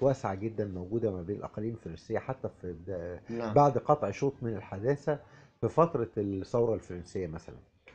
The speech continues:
Speaker 1: والدولة الفرنسية ما بعد الثورة هي اللي عملت دور كبير في توحيد ال-، ال-، اللغة
Speaker 2: صحيح،
Speaker 1: واللهجة وما إلى ذلك.
Speaker 2: كلام دقيق.
Speaker 1: ففكرة إنه، آه، إن في يعني، آه، آه، لا، أنا بقول الكلام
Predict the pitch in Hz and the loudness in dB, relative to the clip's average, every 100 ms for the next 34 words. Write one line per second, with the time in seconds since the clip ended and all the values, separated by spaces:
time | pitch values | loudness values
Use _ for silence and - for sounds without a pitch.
0 | - - 104 92 160 156 127 - 101 - | -18 -6 0 8 8 8 6 2 -4 2
1 | 127 117 107 123 117 - - 127 127 127 | 2 2 4 4 4 0 2 4 4 2
2 | - _ _ - 131 131 113 101 82 113 | -4 _ _ 4 6 8 6 0 -2 -2
3 | 113 95 98 117 - 90 107 110 - 82 | -2 -2 -2 -2 -2 -4 -2 -2 -4 -4
4 | 76 - 110 98 87 85 82 80 80 85 | -4 -4 -6 -4 -6 -6 -8 -8 -8 -6
5 | 80 64 90 87 87 101 120 139 101 131 | -6 -6 -8 -8 -6 -2 0 2 2 2
6 | 104 117 117 117 113 104 95 95 101 104 | 2 2 2 2 2 2 0 -4 -6 -4
7 | 90 - 110 110 143 147 135 139 151 - | -6 -4 -4 0 4 6 4 0 -2 0
8 | 123 113 180 170 143 - 117 113 120 - | 2 6 6 8 6 6 0 0 -4 -4
9 | 110 104 104 107 104 - 147 143 113 95 | -4 -4 -6 -8 -6 -2 0 0 -2 -6
10 | 85 87 85 - - _ _ _ - 123 | -6 -8 -12 -16 -20 _ _ _ -4 -2
11 | - 104 104 107 123 - 127 127 123 151 | -2 0 0 2 0 0 0 2 6 6
12 | 196 - 127 | 6 6 6